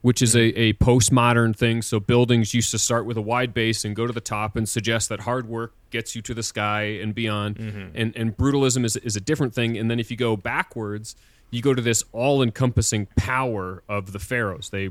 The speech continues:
Speaker 1: ruled the land, and, uh, and they did so with a, with a predominant sort of aesthetic. And, uh, and I think that's, that's kind of shown here as sort of a suggestion that, that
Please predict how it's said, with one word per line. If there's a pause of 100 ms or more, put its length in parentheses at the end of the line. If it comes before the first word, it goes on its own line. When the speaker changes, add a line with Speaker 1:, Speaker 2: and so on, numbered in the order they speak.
Speaker 1:
ruled
the
land, (460)
and,
uh,
and
they
did
so
with
a,
with
a
predominant (100)
sort
of (160)
aesthetic. (580)
And,
uh,
and
I
think
that's,
that's
kind
of (140)
shown
here
as
sort
of
a
suggestion
that, (480)
that